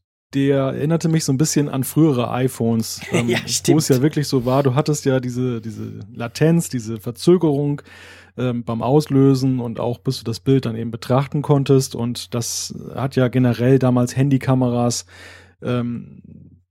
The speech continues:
Speaker 1: im Wettbewerb, sag ich mal, mit konventionellen Kameras immer zurückgehalten. Und, und Apple hat das ja, glaub ich, mit als erstes hingekriegt, dass sie wirklich da latenzfrei, also ganz schnell diese Kamera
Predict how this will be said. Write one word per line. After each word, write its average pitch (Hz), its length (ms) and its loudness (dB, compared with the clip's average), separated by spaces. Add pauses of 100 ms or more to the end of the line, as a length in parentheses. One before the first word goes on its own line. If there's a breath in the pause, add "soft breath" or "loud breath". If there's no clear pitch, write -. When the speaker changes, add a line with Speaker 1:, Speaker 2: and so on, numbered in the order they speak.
(500)
Speaker 1:
im 131 180 -4
Wettbewerb, 131 580 2
sag 123 140 -2
ich 123 60 0
mal, 123 100 2
mit 120 100 -2
konventionellen 131 600 2
Kameras 120 440 2
immer 131 220 2
zurückgehalten. 117 760 -2
Und, 107 140 -8
und 117 140 -10
Apple 151 280 0
hat 139 140 4
das 135 160 0
ja, 135 80 2
glaub 135 180 2
ich, 127 140 0
mit 143 120 0
als 127 200 -6
erstes 147 420 0
hingekriegt, 143 540 2 (340 loud breath)
dass 127 160 0
sie 123 140 2
wirklich 131 260 2
da 123 240 -2 (100)
latenzfrei, 143 1120 0
also 120 140 -4
ganz 139 220 0
schnell 135 340 2
diese 123 180 -4
Kamera 131 540 2